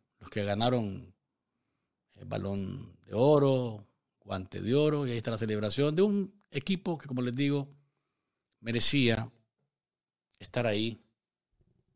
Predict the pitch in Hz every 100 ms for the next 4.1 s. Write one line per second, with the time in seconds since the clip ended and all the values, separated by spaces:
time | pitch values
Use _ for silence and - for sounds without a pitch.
0 | - - 131 139 139 117 123 123 123 110
1 | 117 117 104 104 95 104 104 101 95 _
2 | - 101 98 110 92 - _ _ _ _
3 | 98 101 - 107 110 104 - 98 80 76
4 | -